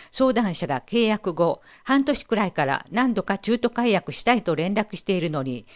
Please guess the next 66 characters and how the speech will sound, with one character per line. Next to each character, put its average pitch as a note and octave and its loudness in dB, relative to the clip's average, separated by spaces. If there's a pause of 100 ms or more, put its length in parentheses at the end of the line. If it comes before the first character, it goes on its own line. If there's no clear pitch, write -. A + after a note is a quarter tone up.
(180)
す C#4+ -2
ぐ G#3+ 2
に A3 2
応 F#3+ 0
じ G3 0
な D#3+ 0
い C3 -6
の F#3 0
は D3+ 0
問 D#3+ -4
題 G#3 0
で F3+ -2
あ F#3 0
る C3+ -4 (220)
と C#4 2
の A3 2
趣 F3+ -2
旨 - 2
を G3+ 0
伝 - -4
え、 - -4
交 G#3+ 4
渉 G3+ 0
し - -8
た D#3+ 0
と D3 -4
こ C3+ -4
ろ、 C3+ -2 (280)
中 C4+ 0
途 C#4 -2
解 B3 0
約 D3+ -4
で D#3+ 0
清 G#3 -2
算 D#3+ -4
で F3 -2
き、 - -6 (300)
約 F3+ -2
三 A#3+ -2
十 E3 -2
八 E3 -6
万 A#3 2
円 G3 -4
が A#3 -2
返 G3+ 0
金 D#3 -6
さ D#3+ -8
れ D3 -4
ま C3 -4
し - -14
た。 - -8 (560)
ア F#3+ -2
ド F3+ -2
バ C#3+ -4
イ B2 -10
ス。 - -8 (320)
中 C4+ 0
途 C4+ 0
解 A#3+ -2
約 D#3 -2
は C#3 -2
原 G3+ 0
則 A3+ -4
と F#3 0
し - -6
て E3 -2